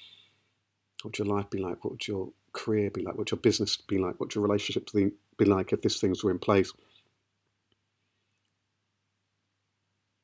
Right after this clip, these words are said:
To allow that, that's your purpose to, to kind of come through,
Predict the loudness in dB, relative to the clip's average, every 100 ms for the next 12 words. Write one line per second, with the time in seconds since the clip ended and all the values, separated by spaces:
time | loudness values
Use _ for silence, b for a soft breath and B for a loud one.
0 | _ _ _ _ _ _ -6 0 2 4
1 | 4 4 0 _ _ _ _ _ -4 -4
2 | -4 -10 -4 -2 -2 -2 -4 -4 -4 -4
3 | -4 -8 -10 _ _ -10 -6 -2 -4 -4
4 | -4 -4 -4 -4 -4 -4